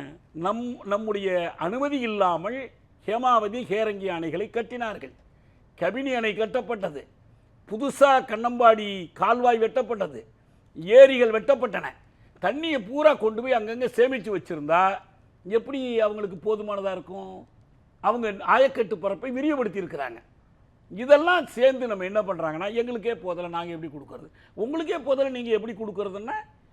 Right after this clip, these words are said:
அப்ப எதுக்கு தீர்ப்பாயம், அப்ப எதுக்கு அரசமைப்பு சட்டம், அப்புறம் எதுக்கு இந்திய அரசு, அப்புறம் எதுக்கு இறையாண்மை? எதுக்குமே அர்த்தம் இல்லையே. இப்படி ஒரு அடாவடித்தனத்தை கர்நாடகம் செய்கிற போது, தமிழகம் அந்த அடாவடித்தனத்தை முறியடிப்பதற்கு,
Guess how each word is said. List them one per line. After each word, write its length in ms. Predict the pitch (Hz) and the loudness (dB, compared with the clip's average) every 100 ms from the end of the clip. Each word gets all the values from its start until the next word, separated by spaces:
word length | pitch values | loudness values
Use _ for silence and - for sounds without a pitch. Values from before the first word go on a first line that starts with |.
| _ | _
அப்ப 220 | 208 180 | -6 2
எதுக்கு 260 | 247 247 226 | 0 0 -8
தீர்ப்பாயம், 680 | - 233 208 214 208 240 262 | -6 -6 -2 -2 -2 -4 -6
அப்ப 160 | 196 214 | -4 -4
எதுக்கு 240 | 226 202 | -4 -2
அரசமைப்பு 520 | 202 190 214 214 - 180 | -4 -4 -8 -8 -14 -12
சட்டம், 320 | 185 165 240 | -12 -10 -6
அப்புறம் 300 | 247 190 214 | -6 -4 -6
எதுக்கு 220 | 214 202 | -6 -10
இந்திய 340 | 196 208 208 190 | -12 -8 -2 -2
அரசு, 440 | 180 175 233 247 | -4 -12 -10 -6
அப்புறம் 260 | 202 214 208 | -4 -4 -6
எதுக்கு 240 | 202 196 | -6 -12
இறையாண்மை? 560 | 185 190 196 185 185 233 349 _ _ _ | -10 -8 -8 -8 -12 -16 -18 _ _ _
எதுக்குமே 360 | 180 233 320 349 254 | -4 -4 -4 0 0
அர்த்தம் 260 | 247 277 | 2 -2
இல்லையே. 300 | 240 147 113 - _ _ _ _ | -2 -10 -12 -14 _ _ _ _
இப்படி 200 | 151 175 | -18 -8
ஒரு 160 | 220 175 | -4 -4
அடாவடித்தனத்தை 960 | 151 190 302 339 311 196 220 196 220 220 | -2 2 4 4 2 -6 -8 -8 -8 -8
கர்நாடகம் 520 | 180 185 202 185 170 | -8 -6 -4 -4 -6
செய்கிற 360 | - 170 151 147 | -8 -8 -8 -10
போது, 300 | 110 104 120 151 _ _ _ _ _ _ | -14 -14 -18 -20 _ _ _ _ _ _
தமிழகம் 560 | 175 220 320 285 220 254 | -6 -4 2 2 2 -6
அந்த 200 | 214 175 | -6 -4
அடாவடித்தனத்தை 800 | 170 226 226 196 185 170 - 147 139 | 2 2 2 -4 -8 -10 -12 -12 -8
முறியடிப்பதற்கு, 880 | 214 294 262 190 170 147 135 - | -4 0 0 -4 -10 -12 -14 -14